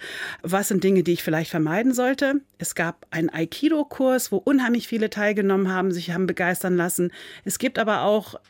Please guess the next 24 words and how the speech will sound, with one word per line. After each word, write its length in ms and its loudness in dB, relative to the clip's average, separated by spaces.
mit 220 2
dem 160 2
Schlosstheater 720 0
Celle 280 4
eine 200 2
Zusammenarbeit 1000 2
mit 120 0
einer 300 4
Theaterpädagogin, 1040 0
die 100 2
mit 220 0
Schülern 320 2
zusammen 380 0
ein 360 2
Theaterstück 640 0
entwickelt 460 -4
hat. 240 -2
Und 180 -2
das 180 -2
wird 140 -4
auch 100 -6
vorgeführt 640 0
bei 140 2
der 260 2